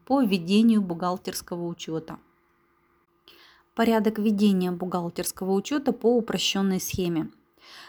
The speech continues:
Бухгалтерский учёт по упрощённой системе ведётся посредством двойной записи на счетах бухгалтерского учёта.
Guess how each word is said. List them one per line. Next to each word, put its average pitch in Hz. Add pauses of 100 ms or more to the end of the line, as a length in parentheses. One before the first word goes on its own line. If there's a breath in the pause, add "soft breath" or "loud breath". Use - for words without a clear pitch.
(120 loud breath)
Бухгалтерский 240
учёт 190 (380 soft breath)
по 196
упрощённой 208
системе 196
ведётся 202
посредством 196
двойной 185
записи 180 (220 loud breath)
на 269
счетах 240
бухгалтерского 190
учёта. 165